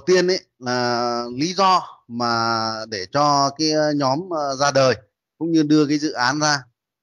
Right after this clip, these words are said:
là nó có hai lý do. Cái lý do thứ nhất là, ờ, qua cái, ờ, quá trình mà chúng tôi, ờ, ờ, tìm hiểu rồi, ờ, nghiên cứu về các cái vấn đề kinh tế, chính trị, xã hội của Việt Nam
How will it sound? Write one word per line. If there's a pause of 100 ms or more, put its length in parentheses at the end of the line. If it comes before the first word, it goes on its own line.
(160)
là
nó
có
hai
lý
do. (640)
Cái
lý
do
thứ
nhất (280)
là, (640)
ờ,
qua
cái,
ờ,
quá
trình
mà
chúng
tôi,
ờ, (640)
ờ,
tìm
hiểu (220)
rồi,
ờ,
nghiên
cứu (280)
về
các
cái
vấn
đề
kinh
tế,
chính
trị,
xã
hội
của
Việt
Nam